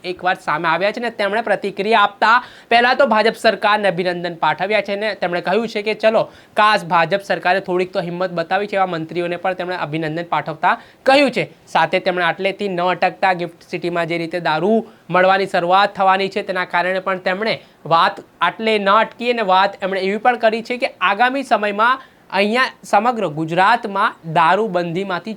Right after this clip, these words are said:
છુટ્ટી ગુજરાતને આપી દેવી જોઈએ તે પ્રકારની વાત તેમના દ્વારા કહેવામાં આવી છે. એનું કારણ તેમણે એવું પણ તર્ક આપ્યો છે કે જે નાની વયે બહેનો, દીકરીઓ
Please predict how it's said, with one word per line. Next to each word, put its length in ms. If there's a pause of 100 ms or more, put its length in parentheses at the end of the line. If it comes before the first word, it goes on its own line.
છુટ્ટી 340
ગુજરાતને 460
આપી 300
દેવી 200
જોઈએ 200
તે 100
પ્રકારની 340
વાત 140
તેમના 220
દ્વારા 200
કહેવામાં 300
આવી 100
છે. 80 (140)
એનું 180
કારણ 300
તેમણે 180
એવું 280
પણ 200
તર્ક 300
આપ્યો 320
છે 100 (340)
કે 200
જે 160
નાની 340
વયે 240 (140)
બહેનો, 280 (100)
દીકરીઓ 500